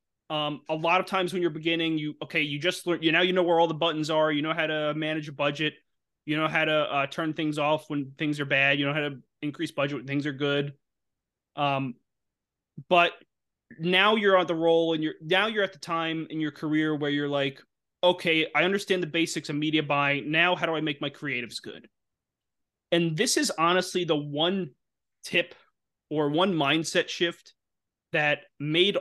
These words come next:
all my creatives better immediately. It really put me from a media buyer to a marketer. I think, Akash, you were even there when I was managing some of the accounts. I read, I read Cashvertising in one day, and I'm like, "Okay, all my ads are gonna say this from now on."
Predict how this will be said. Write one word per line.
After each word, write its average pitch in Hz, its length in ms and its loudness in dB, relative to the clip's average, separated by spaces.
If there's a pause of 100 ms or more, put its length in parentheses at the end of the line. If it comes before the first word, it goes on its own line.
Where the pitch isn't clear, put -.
all 180 220 4
my 190 200 2
creatives 156 640 -4
better 147 300 0
immediately. 139 680 -6 (800)
It 156 240 0 (100)
really 185 300 4
put - 260 -2
me 156 120 0
from 151 240 0
a 139 60 2
media 151 240 2
buyer 139 280 2
to 143 140 -8
a - 20 -4
marketer. 165 540 -4 (520)
I - 40 -2
think, - 160 -4
Akash, 175 400 4
you 170 80 4
were 170 80 2
even 156 260 0
there 156 460 2 (160)
when 147 220 -2
I 151 60 2
was 147 120 -2
managing 151 340 -4
some 151 160 -6
of 143 60 -8
the 135 80 -6
accounts. 151 320 -4
I 131 60 -2
read, 147 280 -2 (220)
I 143 60 0
read 160 200 2
Cashvertising 139 760 -2
in 131 120 -6
one 147 240 0
day, 131 360 0 (840)
and 139 60 -4
I'm 139 60 -2
like, 139 140 0
"Okay, 156 260 2
all 151 140 4
my 165 140 4
ads 156 160 0
are 147 60 -6
gonna 147 120 -2
say 143 200 -6
this 139 160 -6
from 135 160 -8
now 120 240 -6
on." 123 300 -8